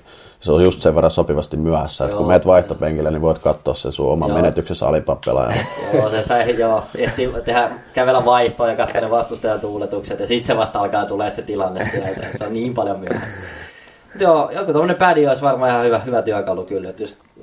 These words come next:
Speaker 2: vois jotain ava-, avauspeliä erätauolla katsoa, että miksi, miksi toi K V nyt neljä maalia laittaa, että mitä helvettiä.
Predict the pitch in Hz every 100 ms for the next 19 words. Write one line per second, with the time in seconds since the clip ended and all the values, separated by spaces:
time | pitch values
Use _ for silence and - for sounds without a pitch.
0 | - - 110 104 110 107 101 98 95 -
1 | 101 95 95 92 92 98 90 85 82 -
2 | - - 90 - 92 - 110 101 - 95
3 | 98 92 87 87 - 101 90 85 80 -
4 | - - - - - - - - - -
5 | - - - - -